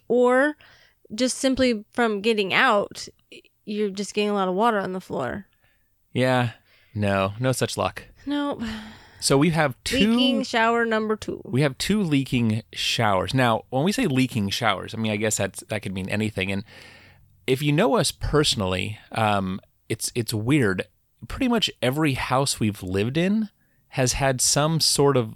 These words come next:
Speaker 2: leaking bathroom issue or that, that's caused
Speaker 1: Well,
Speaker 2: us
Speaker 1: not
Speaker 2: to
Speaker 1: bathroom,
Speaker 2: decide
Speaker 1: shower.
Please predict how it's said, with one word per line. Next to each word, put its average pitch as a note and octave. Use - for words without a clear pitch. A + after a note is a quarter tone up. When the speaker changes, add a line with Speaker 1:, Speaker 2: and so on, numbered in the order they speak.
Speaker 2:
leaking A#2+
bathroom G#2+
issue A#2
or A2+
that, B2+
that's B2
caused D3+
Speaker 1:
Well, E4+
Speaker 2:
us E4+
Speaker 1:
not E4+
Speaker 2:
to -
Speaker 1:
bathroom, G#3+
Speaker 2:
decide B3
Speaker 1:
shower. -